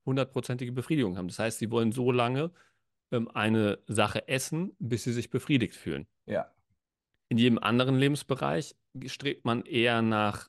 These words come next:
Speaker 1: ähm, wie soll man sagen, nach, ähm, ähm, was ist ein gutes Wort dafür? Ich würd sagen, mm,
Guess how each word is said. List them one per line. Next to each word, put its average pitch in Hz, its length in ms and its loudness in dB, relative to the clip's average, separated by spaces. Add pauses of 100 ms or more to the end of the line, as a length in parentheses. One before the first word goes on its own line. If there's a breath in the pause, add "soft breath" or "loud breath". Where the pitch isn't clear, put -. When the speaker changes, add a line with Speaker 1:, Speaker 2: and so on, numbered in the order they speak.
Speaker 1:
ähm, 92 380 -4 (300)
wie - 60 -20
soll 104 120 -6
man 95 160 -2
sagen, 92 340 -4
nach, 85 460 -8
ähm, 82 400 -12 (220)
ähm, 82 420 -14 (140)
was 98 120 -18
ist - 40 -16
ein 92 60 -4
gutes 95 360 -10
Wort 92 180 -4
dafür? 87 500 -8 (200)
Ich - 100 -20
würd 82 120 -14
sagen, 87 600 -10 (220)
mm, 85 580 -12